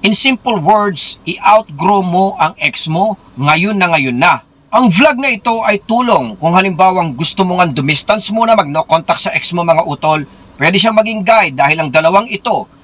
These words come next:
plus yung mga binanggit kong mga ilan, mga utol, ay napaka-importante kung gusto mo talagang bumalik ang ex mo sa'yo. Yan po ang mga blueprint at yan po ang mga sekreto sa ilalim at sa loob nga po ng no contact. Pag na-establish mo na to, allow yourself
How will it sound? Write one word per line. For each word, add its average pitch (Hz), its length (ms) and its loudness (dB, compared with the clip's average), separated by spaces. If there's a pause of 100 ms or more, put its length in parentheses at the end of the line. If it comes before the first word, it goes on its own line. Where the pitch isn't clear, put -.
(420)
plus 185 140 2 (100)
yung 190 80 -4
mga 185 160 0
binanggit 165 400 -2
kong 175 160 -2
mga 165 240 0
ilan, 180 240 0
mga 185 240 0
utol, 165 320 -2
ay 220 160 2
napaka-importante 175 1120 0
kung 156 160 -6
gusto 165 160 -6
mo 156 80 -6
talagang 143 320 0
bumalik 131 320 2
ang 135 160 -4
ex - 160 -6
mo 135 80 -6
sa'yo. 139 400 -2 (240)
Yan 165 320 0
po 202 160 0
ang 175 160 -2
mga 151 160 0
blueprint 202 560 -2 (240)
at 135 140 2
yan 190 180 2
po 190 160 -2
ang 160 160 4
mga 135 160 -2
sekreto 220 640 -2 (160)
sa - 240 0
ilalim 240 480 0
at 147 80 -8
sa 170 160 -4
loob 165 240 2
nga 147 160 0
po 147 80 -8
ng 151 160 -2
no 139 160 2
contact. - 560 -2 (400)
Pag 147 160 2
na-establish 214 640 2
mo 190 80 -4
na 165 160 0
to, 180 320 -6
allow 185 320 2
yourself - 880 -2